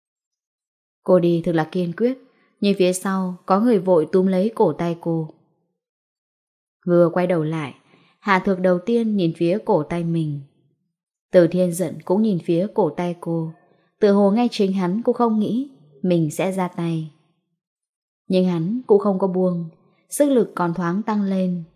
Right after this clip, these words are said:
chỉ sợ buông lỏng một chút, cô thực sự rời đi. Hạ Thược nhíu mày, dương mắt,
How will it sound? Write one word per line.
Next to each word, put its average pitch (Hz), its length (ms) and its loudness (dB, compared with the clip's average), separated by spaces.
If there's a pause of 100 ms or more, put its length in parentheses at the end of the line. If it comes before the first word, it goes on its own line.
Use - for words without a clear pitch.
(140)
chỉ 185 200 -2
sợ 180 160 -2
buông 226 180 0
lỏng 185 240 -2
một 151 120 0
chút, 262 200 -2 (260)
cô 196 120 2
thực 185 200 -2
sự 170 220 -2
rời 160 220 -2
đi. 160 320 -4 (1900)
Hạ 180 200 -2
Thược 175 200 0
nhíu 175 200 0
mày, 180 440 -4
dương 190 320 0
mắt, 233 180 -4